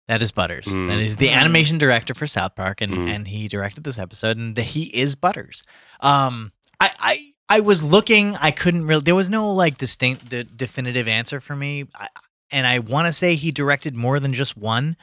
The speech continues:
Speaker 1: but this is the first time I s-, I noticed that,
Speaker 2: Mm.
Speaker 1: where this was directed by Eric Stough. Um, so yeah, Butters sucks. Fuck Butters. This is a shit episode.
Speaker 3: You didn't like the direction
Speaker 1: This is a
Speaker 3: of this
Speaker 1: garbage
Speaker 3: episode?
Speaker 1: episode. I, the direction? I don't know what the
Speaker 2: There,
Speaker 1: direction
Speaker 2: there
Speaker 1: was.
Speaker 2: wasn't.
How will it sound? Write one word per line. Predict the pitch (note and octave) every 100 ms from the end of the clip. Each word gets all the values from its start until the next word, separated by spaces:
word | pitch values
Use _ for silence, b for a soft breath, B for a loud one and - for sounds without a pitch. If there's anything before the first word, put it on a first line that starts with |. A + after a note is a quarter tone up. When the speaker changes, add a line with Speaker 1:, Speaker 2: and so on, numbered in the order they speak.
| B B B
Speaker 1:
but | A#2
this | A2 -
is | A#2+
the | A#2+
first | D#3+ F#3+
time | F3+ D#3+
I | A#2
s-, | - -
I | G#2+
noticed | A2+ G#2 A2+ G2 - -
that, | D#2+ A#1 -
Speaker 2:
Mm. | F#2+ E2+ D#2 _ _
Speaker 1:
where | - F#2+
this | E2+
was | -
directed | - G#2 F#2 F2+
by | F2+
Eric | E2+ E2+ -
Stough. | - D#2+ - - _ -
Um, | A2+ G#2 G2+ G2 G2 G2
so | - F#3
yeah, | G3+ E3
Butters | C3 E3 D#3+
sucks. | - F#3+ D3+ - - _ _ -
Fuck | D3+ -
Butters. | F#2 F2+ - -
This | - B2
is | A2
a |
shit | G#2 B2+ A2
episode. | G#2+ F#2+ F#2 F2+
Speaker 3:
You | C#3+
didn't | C#3+
like | C3+ B2+
the |
direction | B2+ B2+ C3+ C#3+
Speaker 1:
This | D3+
is |
a |
Speaker 3:
of | D3+
this |
Speaker 1:
garbage | A#2+ G#2+
Speaker 3:
episode? | A2+ E3+ D#3+ G2+
Speaker 1:
episode. | -
I, | D3 C3+ C3+
the | C#3+
direction? | A#2+ A#2+ C3+ E3 - D4
I | C#4 A#2
don't | A#2
know | A2 G#2
what | G#2 G2
the |
Speaker 2:
There, | - F2+
Speaker 1:
direction | D#2+
Speaker 2:
there | G2 F2
Speaker 1:
was. |
Speaker 2:
wasn't. | F2 E2+ F2+ F2